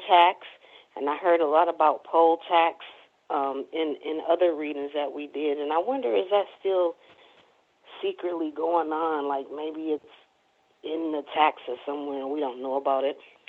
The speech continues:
I just noted that one. And, um, the Confederate state government, that reminded me of this movie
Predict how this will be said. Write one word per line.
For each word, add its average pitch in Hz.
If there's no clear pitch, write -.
I 127
just -
noted 139
that 135
one. 135
And, 165
um, 143
the 170
Confederate 196
state 196
government, 165
that 196
reminded 185
me 175
of 160
this 160
movie 160